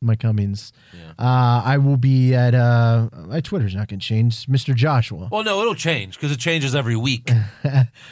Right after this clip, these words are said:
Speaker 1: Well, I don't know how much it can change. I guess I gotta be a little bit more corporate now.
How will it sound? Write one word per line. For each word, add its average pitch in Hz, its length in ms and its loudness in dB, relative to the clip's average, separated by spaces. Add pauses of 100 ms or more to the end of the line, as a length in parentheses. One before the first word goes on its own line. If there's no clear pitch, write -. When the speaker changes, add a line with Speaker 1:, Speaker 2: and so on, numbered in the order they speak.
(280)
Speaker 1:
Well, 170 200 0
I 185 140 2
don't 208 120 0
know 208 140 0
how 202 120 0
much 196 220 -4
it 160 80 -8
can 180 260 -2
change. 143 420 -2
I 143 60 0
guess 156 220 -2
I 165 80 0
gotta 151 180 -2
be 139 100 0
a 139 40 0
little 143 180 0
bit 139 120 0
more 127 160 2
corporate 123 500 -6
now. 104 340 -8